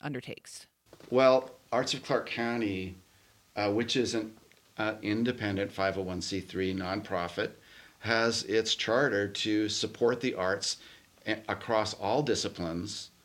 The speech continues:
Speaker 2: of the arts, from dance to music to literary arts and, and any other art forms. And we have engaged in some specific programs. We've just been talking about Open Studios,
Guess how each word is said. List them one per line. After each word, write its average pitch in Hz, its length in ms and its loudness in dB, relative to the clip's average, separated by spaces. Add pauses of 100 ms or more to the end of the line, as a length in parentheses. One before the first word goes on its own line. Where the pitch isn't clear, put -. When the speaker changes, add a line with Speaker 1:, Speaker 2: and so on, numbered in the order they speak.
(280)
Speaker 2:
of 90 200 -4
the 98 160 -2
arts, 95 360 0
from 98 220 -4 (100)
dance 95 360 -2
to - 120 -6
music 92 520 -2
to 90 220 0
literary 98 480 2
arts 92 400 -2
and, 90 320 -2
and 92 320 -4 (380)
any 92 220 0
other 120 260 2
art 92 200 -2
forms. 85 580 -8 (360)
And 120 380 2 (100)
we 131 540 2 (360)
have 117 300 0
engaged 107 580 0
in 104 260 -2
some 117 320 0
specific 117 500 -4
programs. 104 440 0
We've 87 140 -8
just - 220 -4
been 104 120 -4
talking 107 320 0
about 104 180 0
Open 104 200 -2
Studios, 110 520 0